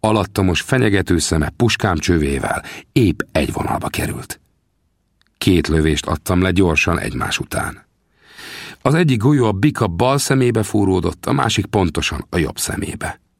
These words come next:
Hatalmas teste megrázkodott, aztán lezuhant a földre. Felugrottam, hogy megkeressem Sam Hawkins, de már jött is felém. „Hál' Istennek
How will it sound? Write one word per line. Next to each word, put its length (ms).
Hatalmas 540
teste 320
megrázkodott, 960
aztán 340
lezuhant 500
a 60
földre. 520
Felugrottam, 560
hogy 100
megkeressem 540
Sam 280
Hawkins, 520
de 140
már 180
jött 200
is 120
felém. 380
„Hál' 260
Istennek 420